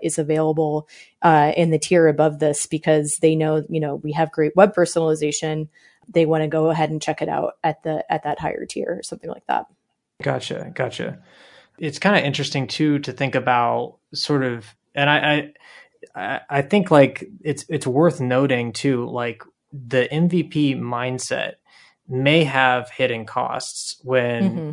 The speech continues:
Speaker 2: y-, you know, when you're just thinking about, "Let's just release the, the easiest thing possible that solves a problem."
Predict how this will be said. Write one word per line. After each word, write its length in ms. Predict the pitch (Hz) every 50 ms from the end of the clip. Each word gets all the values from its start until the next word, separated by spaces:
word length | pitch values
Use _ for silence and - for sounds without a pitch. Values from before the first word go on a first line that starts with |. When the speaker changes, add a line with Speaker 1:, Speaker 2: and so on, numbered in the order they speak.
| 151 -
Speaker 2:
y-, 60 | 143 - _
you 160 | - 139 147
know, 200 | 139 127 123 120
when 220 | 120 123 135 139 139
you're 120 | 139 139
just 240 | 135 160 156 - -
thinking 340 | - 143 139 - 139 131 127
about, 460 | 123 123 120 113 113 117 120 120 - _ - - - _ _ _ _ _ _
"Let's 240 | - 165 180 190 185
just 240 | - 226 180 - -
release 440 | 160 143 139 139 139 139 - -
the, 440 | - - 135 127 127 123 123 123 - _ - - 135
the 180 | 120 127 127 - _ _ _
easiest 640 | - 175 175 175 160 170 165 160 156 151 - - _
thing 360 | - 139 131 127 127 127 120 -
possible 520 | - 127 127 117 - - 120 117 123 120 120
that 140 | 123 120
solves 360 | - - 131 123 123 123 120 123
a 40 |
problem." 680 | 113 - 123 123 123 123 123 127 131 123 123 143 143